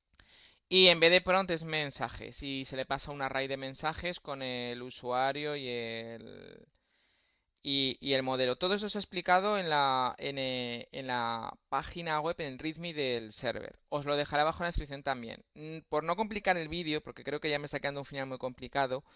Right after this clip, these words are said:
eh, pues no lo pongo. Ahí tenéis todos los parámetros, que son un montón. Es que si os explico todo, eh, vamos, me sale una película que ni la versión extendida del Señor de los Anillos. Entonces, bueno, eso es completar, ¿vale? Le paso el prompt para que lo complete.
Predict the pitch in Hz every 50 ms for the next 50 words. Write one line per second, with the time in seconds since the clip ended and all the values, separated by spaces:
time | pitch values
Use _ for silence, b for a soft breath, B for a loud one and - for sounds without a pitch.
0 | B B B B B B B - 143 143 139 135 135 - - 123 123 123 120 -
1 | - - - _ _ _ _ _ _ - 139 143 139 139 135 127 - 123 120 120
2 | 113 107 104 - _ - - 139 151 170 165 - 180 180 185 196 208 220 233 -
3 | - - - - 170 156 160 170 185 - - 170 165 170 170 185 190 196 202 196
4 | - 160 143 143 139 147 143 143 135 131 123 123 127 123 117 120 - 156 151 -
5 | 147 143 131 - - 131 135 - 156 151 - 160 151 156 165 180 180 - - 131
6 | 131 127 123 120 120 120 120 117 - - - 120 123 135 143 135 127 - - b
7 | b b b b b b - 127 120 - 127 120 127 139 139 139 - 147 147 147
8 | - 156 160 160 - 175 165 156 147 135 131 127 - - 131 135 - - 131 127
9 | 131 131 123 123 - 123 123 120 120 120 123 - - 120 151 165 147 113 101 120
10 | - - - B B B B B B B B B B B B B B B _ -
11 | 151 151 151 143 160 160 160 160 185 190 175 165 156 143 123 113 117 - - 180
12 | 196 190 - - - 175 165 160 160 143 139 - 127 110 98 - 123 135 147 180
13 | 214 202 151 131 - 139 - - 156 - - 160 156 151 156 143 147 - 151 147
14 | 143 - 151 147 151 - 185 208 214 - 262 247 262 269 -